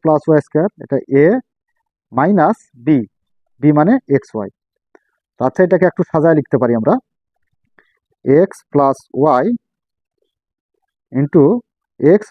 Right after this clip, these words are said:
মাইনাস ওয়াই, এক্স স্কয়ার, আর প্লাস এক্স ওয়াই, প্লাস এক্স ওয়াইটা আগে নিয়ে আসবো, আর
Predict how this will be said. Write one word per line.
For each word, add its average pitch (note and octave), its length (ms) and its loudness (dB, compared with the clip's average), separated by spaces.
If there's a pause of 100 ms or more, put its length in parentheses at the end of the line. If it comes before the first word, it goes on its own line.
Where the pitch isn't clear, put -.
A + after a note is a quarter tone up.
মাইনাস C3+ 320 0 (160)
ওয়াই, C3+ 200 -2 (2750)
এক্স - 120 -8 (120)
স্কয়ার, D3+ 320 -2 (2250)
আর C3 80 -4 (100)
প্লাস F3+ 240 2 (160)
এক্স E3+ 200 -2
ওয়াই, D#3+ 180 2 (720)
প্লাস C#3+ 200 -2 (100)
এক্স - 160 -4
ওয়াইটা E3 260 2 (200)
আগে C#3+ 200 0
নিয়ে B2 140 0
আসবো, G2+ 180 -10 (1000)
আর A2+ 60 -4